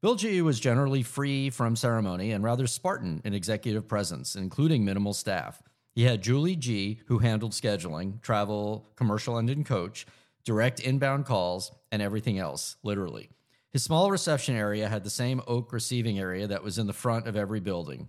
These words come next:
and it was staffed by an administrative assistant, Debbie Stanley, Deb S.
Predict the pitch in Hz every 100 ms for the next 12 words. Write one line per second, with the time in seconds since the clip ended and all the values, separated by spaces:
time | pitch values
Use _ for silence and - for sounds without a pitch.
0 | - 104 101 110 - 110 123 - 117 110
1 | 98 113 120 117 110 117 117 _ - 117
2 | 104 - 90 - - _ - 107 101 107
3 | 110 92 85 87 92 - 98 87 82 85
4 | 80 -